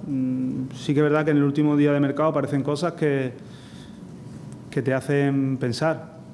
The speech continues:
pero la balanza la teníamos clara. No podíamos hacer por hacer, ¿no? Muchas veces los directores deportivos,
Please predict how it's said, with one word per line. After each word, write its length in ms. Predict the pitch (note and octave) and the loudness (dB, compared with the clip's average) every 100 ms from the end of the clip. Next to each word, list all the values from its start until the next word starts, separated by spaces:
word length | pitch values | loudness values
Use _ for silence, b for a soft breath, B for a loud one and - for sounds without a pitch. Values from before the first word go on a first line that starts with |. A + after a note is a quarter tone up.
| - - - - - | -20 -20 -18 -18 -4
pero 400 | D3+ C#3+ C#3 C#3 | 0 2 2 2
la 100 | C#3 | 2
balanza 880 | C3 C3+ D3 D3 E3+ E3+ D#3+ D3+ C#3+ | 2 2 0 2 4 4 4 2 0
la 140 | C3+ C3+ | 0 0
teníamos 320 | C3+ C#3 C3+ | 0 0 0
clara. 320 | E3 D#3 A2+ - B B B - - - - - - | 0 0 -2 -10 B B B -18 -18 -18 -18 -16 -6
No 200 | C#3+ C3 | 0 0
podíamos 920 | C3 C#3 C#3 C3 B2+ B2+ B2 A#2+ - - | 2 2 2 2 0 0 0 -4 -6 -8
hacer 240 | B2+ D3+ | -2 0
por 140 | C#3+ D#3 | 0 0
hacer, 220 | E3+ F3 | 0 0
¿no? 180 | C#3+ C3 | 2 0
Muchas 300 | B2+ B2+ D3+ | -2 -2 0
veces 140 | D3+ | 0
los 100 | D3+ | 2
directores 340 | C#3 C3 C#3+ D3 | 0 0 0 0
deportivos, 540 | C#3+ B2+ D3+ D#3+ | 0 0 2 2